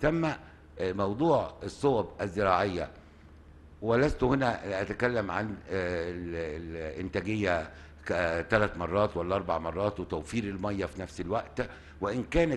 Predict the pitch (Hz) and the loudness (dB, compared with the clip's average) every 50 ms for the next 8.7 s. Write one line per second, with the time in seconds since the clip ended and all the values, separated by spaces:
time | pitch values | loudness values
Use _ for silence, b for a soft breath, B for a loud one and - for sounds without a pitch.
0 | - - 110 - - 123 131 - 113 104 98 92 - - - 92 98 98 104 110 | -2 -2 -4 -4 -2 -6 -4 -2 -2 -2 -2 -4 -6 -8 -8 -8 -6 -6 -4 -4
1 | 117 101 - 120 120 113 147 147 135 127 117 - - 120 120 117 101 - B B | -6 -4 -6 -6 -6 -4 -6 -6 -4 -6 -10 -8 -8 -6 -6 -6 -6 -8 B B
2 | B B B B 95 87 - - - - - 98 92 85 87 90 90 85 - - | B B B B -8 -8 -8 -8 -10 -10 -8 -4 -2 -2 -2 -2 -4 -8 -10 -12
3 | - - - - - - - - - - - - - - 78 76 90 107 113 123 | -16 -20 -20 -20 -20 -20 -20 -20 -20 -20 -18 -18 -16 -16 -14 -6 0 0 0 0
4 | 110 - 104 90 101 110 117 104 - 95 85 80 - - - - - - - - | 0 -2 -2 -2 0 -2 -2 -2 -4 -4 -6 -6 -8 -12 -18 -20 -20 -20 -20 -16
5 | - - - 135 143 - - - 156 - B B B B - 98 110 110 110 104 | -10 -2 0 0 0 0 -2 -6 -8 -8 B B B B -4 -2 -2 -2 -2 -2
6 | 98 104 98 98 117 120 117 101 110 110 104 B B B B - 110 127 117 - | -2 -4 -2 0 0 0 0 0 -2 -4 -4 B B B B -8 -8 -6 -4 -4
7 | 104 92 85 80 92 92 90 87 - 107 107 104 - - 85 104 95 90 92 82 | -4 -4 -4 -2 0 0 0 0 2 2 2 2 0 0 -4 -4 -2 -2 -4 -4
8 | - - 101 101 95 87 - - 87 82 92 95 95 | -2 -4 -4 -2 -2 -6 -4 -6 -6 -6 -4 -6 -6